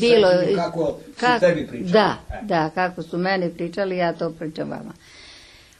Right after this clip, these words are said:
Speaker 1: On je tamo ga zatekao rat, onda je on prebegao iz Rumunije, išao iz zemlje u zemlju, iz zemlje u zemlju, u sad u koju zemlju, ne znam tačno, bio je negde i po legiji stranaca, bio je...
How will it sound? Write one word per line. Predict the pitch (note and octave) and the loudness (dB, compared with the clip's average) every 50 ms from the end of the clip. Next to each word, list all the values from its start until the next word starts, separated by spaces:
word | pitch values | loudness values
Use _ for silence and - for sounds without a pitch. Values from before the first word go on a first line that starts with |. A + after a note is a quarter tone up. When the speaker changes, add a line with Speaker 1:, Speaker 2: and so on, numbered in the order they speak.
| _ _ - | _ _ -2
Speaker 1:
On | G3+ A3 A#3+ B3 | 0 2 2 2
je | A#3+ A#3 A3+ A3 | 0 -2 -2 -2
tamo | - B3 B3 B3 A#3 | 0 0 0 0 0
ga | G#3+ A3+ | 0 2
zatekao | A3 A3 G#3+ - A#3 A#3 A3+ - A3 | 2 2 2 2 2 0 2 2 2
rat, | G#3 G#3 F#3+ E3+ E3+ E3+ | 2 4 2 2 2 0
onda | G3+ G#3+ A3+ A3+ G#3+ A3 | 0 0 2 2 2 2
je | G#3+ A3 | 2 2
on | A3 G#3 F#3+ | 0 -2 -2
prebegao | - G#3+ G3 G#3 G#3 G3 G3 A#3+ A#3+ A3+ F3 D3+ E3 | -2 -2 0 0 -2 0 2 2 2 2 2 2 2
iz | D#3 D3+ D3+ | 2 2 2
Rumunije, | D3+ D#3 C#3+ D3 C#3+ B2+ B2+ C3 C#3+ D#3 F3 F#3 G3+ | 0 0 0 0 -2 -2 -2 -2 -2 0 0 0 -2
išao | G3+ E3+ - F#3+ | -2 -2 -4 -2
iz | F3 D#3+ D3+ | -2 -2 0
zemlje | D#3+ F#3+ G3 G3 F#3+ F3 D#3+ D#3 D3+ | 0 2 2 2 2 2 0 0 0
u | D3 | -2
zemlju, | C#3 D#3 F#3+ F#3+ G3 G3+ G3 F3+ E3+ | 0 0 2 2 2 2 0 -2 -2
iz | D#3+ D#3 D#3 | -2 -2 0
zemlje | F3 F#3 F3+ E3+ D#3 D3+ D3+ | 0 0 0 0 0 0 -2
u | D3 | 0
zemlju, | D#3+ F#3+ G3+ G#3 G#3+ G#3+ G3+ F#3+ F3+ | 0 0 0 2 0 -2 -2 -4 -4
u | F3+ F3 | -4 -6
sad | F3 - G3+ G3 F#3+ F3 | -2 0 2 2 2 2
u | F3 E3 | -2 -2
koju | E3 F#3+ G3 G3+ G3 F#3 | -2 -2 0 0 0 0
zemlju, | E3 F3 G3 G3+ G3+ F#3 F3+ F3 | 0 2 2 2 2 0 0 0
ne | F3+ F#3+ G3 G3 | 0 0 0 0
znam | F3 E3+ E3 D#3+ | 0 -2 -4 -2
tačno, | E3+ G3 G3+ G3+ G3+ G3+ F#3+ F#3 | -2 0 0 0 -2 -4 -6 -4
bio | F3+ G3 A3 A#3 A3 | -2 0 2 2 2
je | G3+ G3 G3 F#3+ | 2 0 0 0
negde | F#3+ G3 G3+ G3 F3+ F3 F3 E3+ D#3+ | 0 0 -2 -2 -2 -4 -4 -2 -2
i | D#3+ | -4
po | E3 E3 F3+ | -4 -4 -4
legiji | E3+ F3 F3+ F#3+ F3+ D#3+ D3+ D3 C#3+ C#3+ | -2 -2 -2 -2 -2 -4 -4 -6 -6 -8
stranaca, | - - E3+ F3 D#3+ D#3+ E3+ D#3+ D#3 D#3 D#3 D3+ D#3 - D#3 D3 D3 | -8 -6 -4 -2 -2 0 0 0 -2 -2 -4 -6 -6 -6 -6 -6 -6
bio | D#3 E3+ F#3 F#3+ F#3 | -6 -4 -4 -2 -2
je... | F3+ F3 E3+ E3 D#3+ D#3 D3+ | -2 -2 -2 -2 -2 -4 -6